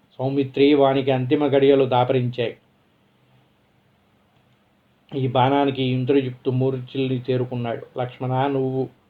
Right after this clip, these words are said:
మూర్ఛిల్లినట్టున్నావు. నా శక్తి మొదటి రోజునే మీ సోదరులిద్దరూ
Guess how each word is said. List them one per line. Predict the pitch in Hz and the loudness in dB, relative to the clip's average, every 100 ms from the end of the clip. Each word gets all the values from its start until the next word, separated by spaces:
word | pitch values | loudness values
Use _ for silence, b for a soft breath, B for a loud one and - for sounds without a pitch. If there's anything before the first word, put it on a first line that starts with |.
| _ _ | _ _
మూర్ఛిల్లినట్టున్నావు. | 135 139 131 147 143 139 131 - 135 131 131 123 | -2 -2 0 0 2 0 -2 -4 -4 2 2 2
నా | 120 120 | -2 -6
శక్తి | 131 - 147 | -8 -8 -6
మొదటి | 135 131 131 139 | -2 0 0 4
రోజునే | 143 143 139 143 147 | 6 6 4 2 0
మీ | 147 139 | 0 -2
సోదరులిద్దరూ | 131 135 139 139 143 135 135 143 147 | 0 0 2 2 2 0 2 2 2